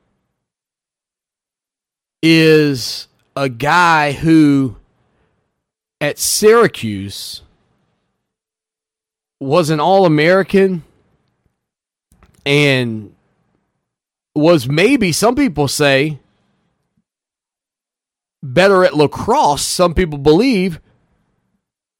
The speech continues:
than maybe football. He was inducted into the Lacrosse Hall of Fame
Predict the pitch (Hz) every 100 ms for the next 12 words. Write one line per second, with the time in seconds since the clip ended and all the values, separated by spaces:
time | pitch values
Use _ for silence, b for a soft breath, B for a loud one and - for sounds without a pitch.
0 | _ 147 196 214 262 - 277 285 190 139
1 | 160 151 165 208 196 170 147 135 180 202
2 | 165 175 139 - 165 202 220 170